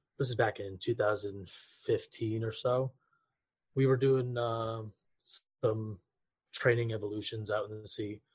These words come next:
I'd probably say I went a solid eight days without sleeping,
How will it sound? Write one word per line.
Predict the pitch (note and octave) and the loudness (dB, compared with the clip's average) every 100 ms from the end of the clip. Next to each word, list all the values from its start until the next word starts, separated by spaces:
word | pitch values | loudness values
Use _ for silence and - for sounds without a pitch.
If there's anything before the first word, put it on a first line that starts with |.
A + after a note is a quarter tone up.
| _ _ _ _ _ _ _ - | _ _ _ _ _ _ _ -4
I'd | C3 | 0
probably | D#3 D#3+ D3 C#3+ | 4 6 6 6
say | - C#3+ C#3 C3+ C3+ C3 A#2+ - _ _ _ _ | 6 6 6 6 4 2 -4 -12 _ _ _ _
I | A2+ | -2
went | A#2 A#2+ A#2 | 0 0 0
a | G#2 | -2
solid | - A#2 A#2 | 0 2 0
eight | A2 A2+ G#2+ | -2 -6 -4
days | G2+ A2 G#2+ - - - _ | -4 -4 -6 -8 -10 -16 _
without | A#2 G#2+ G2+ | -4 -2 -4
sleeping, | - A2 A#2+ A#2+ | -6 -6 -6 -6